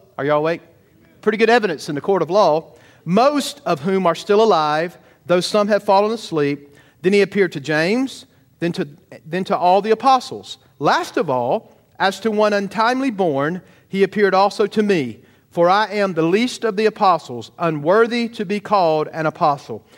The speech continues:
because I persecuted the church of God. But by the grace of God I am what I am, and his grace toward me was not in vain." All right,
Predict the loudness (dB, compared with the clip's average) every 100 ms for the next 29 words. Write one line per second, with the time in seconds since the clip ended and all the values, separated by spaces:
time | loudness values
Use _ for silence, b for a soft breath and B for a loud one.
0 | b b -10 -2 0 2 -2 0 -2 -2
1 | -6 -10 -6 -6 -8 -2 -2 -2 -6 -18
2 | b -8 -6 0 0 0 -4 B B B
3 | -2 2 0 0 0 0 0 -4 -2 2
4 | 2 2 -2 -2 -2 0 0 -2 -4 -4
5 | -4 -6 -8 -4 -4 -2 0 0 -2 -8
6 | -2 -2 -2 -4 -4 -8 -2 -2 0 -4
7 | -2 0 -2 -6 _ -8 -6 -6 -8 b
8 | b b -12 -10 -10 -16 _ _ _ _
9 | _ _ _ _ b b b b -2 0
10 | 0 -2